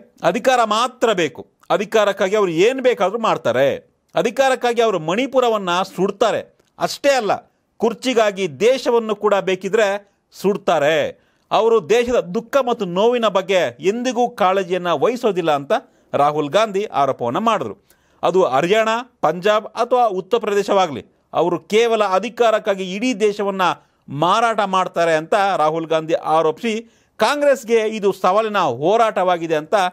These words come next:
ಹೇಳಿದ್ರು. ಒಂದ್ ಕಡೆ ನೀವು ಕುಳಿತುಕೊಂಡಿದ್ದೀರಿ, ಮತ್ತೆ ನಿಮ್ಗೆ ದೇಶದ ಮೇಲೆ ಪ್ರೀತಿ ಇದೆ, ಜೊತೆಗೆ ದೇಶಕ್ಕೆ ನೋವುಂಟಾದಾಗ ಅಥವಾ ಅದರ ಪ್ರಜೆಗಳಿಗೆ ನೋವುಂಟಾದಾಗ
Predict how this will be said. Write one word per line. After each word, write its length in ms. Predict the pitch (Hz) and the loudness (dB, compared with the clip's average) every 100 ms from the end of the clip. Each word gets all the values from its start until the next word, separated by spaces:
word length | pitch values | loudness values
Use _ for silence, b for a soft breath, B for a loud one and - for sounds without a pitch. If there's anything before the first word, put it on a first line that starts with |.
| b b b - | b b b -2
ಹೇಳಿದ್ರು. 440 | 202 131 110 _ _ _ - | 0 0 -6 _ _ _ 0
ಒಂದ್ 220 | 269 269 | 0 2
ಕಡೆ 300 | 262 247 269 | 2 4 2
ನೀವು 420 | 220 202 185 139 | 0 0 0 0
ಕುಳಿತುಕೊಂಡಿದ್ದೀರಿ, 800 | - 208 233 254 233 170 131 110 _ _ _ | -2 -2 0 0 0 0 -2 -10 _ _ _
ಮತ್ತೆ 500 | 233 269 269 262 208 | -2 0 -2 -6 -6
ನಿಮ್ಗೆ 360 | 190 214 190 151 | -4 -2 0 2
ದೇಶದ 280 | 226 226 208 | 0 0 -2
ಮೇಲೆ 260 | 196 185 | 0 0
ಪ್ರೀತಿ 500 | 180 220 262 262 208 | -2 -2 -2 0 0
ಇದೆ, 380 | 185 185 190 b b - | 2 2 0 b b -4
ಜೊತೆಗೆ 340 | 196 202 160 | -2 0 2
ದೇಶಕ್ಕೆ 340 | 196 240 226 190 | 2 2 0 -2
ನೋವುಂಟಾದಾಗ 760 | 175 247 277 220 208 185 185 | 2 2 0 0 0 2 2
ಅಥವಾ 640 | 262 214 196 180 147 _ _ - | 2 2 2 0 -2 _ _ -4
ಅದರ 220 | 170 190 | 0 0
ಪ್ರಜೆಗಳಿಗೆ 640 | 185 180 240 247 226 196 | 0 0 2 2 0 0
ನೋವುಂಟಾದಾಗ 720 | 170 190 220 208 185 165 156 | 0 0 0 0 0 0 0